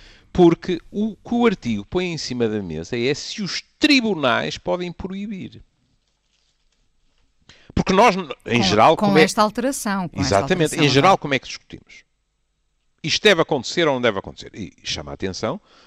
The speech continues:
Speaker 1: para que houve discussões nas academias por causa das garreadas. Com decisões tomadas. Hum? E até conflitos dentro de, de academias. Agora,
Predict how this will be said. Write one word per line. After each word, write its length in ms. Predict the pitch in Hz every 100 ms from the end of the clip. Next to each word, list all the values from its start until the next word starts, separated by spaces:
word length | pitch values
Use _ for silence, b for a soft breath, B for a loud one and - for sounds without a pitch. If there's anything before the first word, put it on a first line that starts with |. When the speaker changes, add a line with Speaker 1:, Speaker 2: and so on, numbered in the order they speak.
| b -
Speaker 1:
para 240 | 101 131
que 420 | - - 123 202 240 _ _ _ _
houve 360 | 117 127 98 90
discussões 720 | - - - - 131 113 87
nas 180 | 82
academias 580 | 85 - 90 98 110 143
por 100 | -
causa 180 | 160 156
das 80 | 156
garreadas. 640 | 170 254 311 226 214 _ _ _ _ _ _ _ _ _ _ _ _ _ _ -
Com 160 | 120
decisões 500 | 104 - 110 95 143
tomadas. 560 | - 220 180 170 160 _ _ _ _ _ _ _ _
Hum? 200 | 98 170 - _ -
E 100 | 95
até 180 | -
conflitos 640 | 139 165 - 156 165 160 -
dentro 360 | 87 95 - 78
de, 260 | 82 80
de 100 | 82
academias. 540 | 87 95 69 - _ _ b b b b
Agora, 300 | 214 -